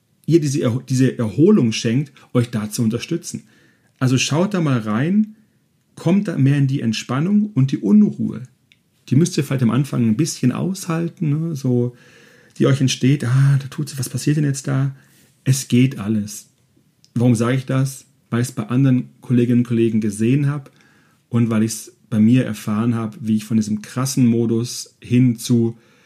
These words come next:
in den kurzen Flitterwochen habe ich abends noch gearbeitet,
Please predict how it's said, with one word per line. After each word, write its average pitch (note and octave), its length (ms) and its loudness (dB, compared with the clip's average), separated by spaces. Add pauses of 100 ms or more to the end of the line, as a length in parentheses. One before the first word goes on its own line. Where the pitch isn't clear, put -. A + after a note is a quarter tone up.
(300)
in A#2+ 140 4
den A2 140 2
kurzen C#3+ 340 0
Flitterwochen B2 500 0
habe A2 140 -2
ich G#2+ 140 -8
abends A#2+ 260 2
noch A2+ 160 -2
gearbeitet, C3+ 800 0